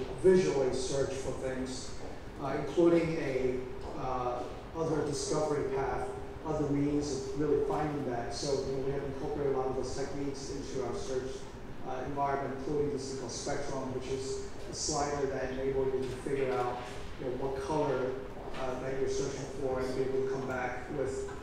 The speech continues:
uh, instantaneously a set of images that relates to that. We also are very optimistic in terms of some of the things that can contribute to exploring archive in the future.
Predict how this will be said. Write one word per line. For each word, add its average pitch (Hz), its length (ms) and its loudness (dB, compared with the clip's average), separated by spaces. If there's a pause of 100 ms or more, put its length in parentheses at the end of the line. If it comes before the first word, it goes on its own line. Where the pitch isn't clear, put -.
(220)
uh, - 220 -4
instantaneously 135 880 -2
a 117 80 0
set - 260 0
of 135 200 2
images 123 400 -2
that 113 160 -2
relates 120 320 -2
to 127 60 -2
that. - 260 -4 (640)
We 175 120 12
also 190 460 8
are 160 120 4
very 165 280 4
optimistic 160 640 2 (160)
in 143 160 -4
terms 151 320 -4
of 147 80 0 (340)
some 160 300 -2
of 147 100 0
the 143 300 -4
things 165 400 0
that 147 160 0 (140)
can 147 280 -4
contribute 156 540 8
to 139 580 4 (260)
exploring 160 600 4 (100)
archive 156 460 0
in 135 80 -2
the 170 240 4
future. 170 340 4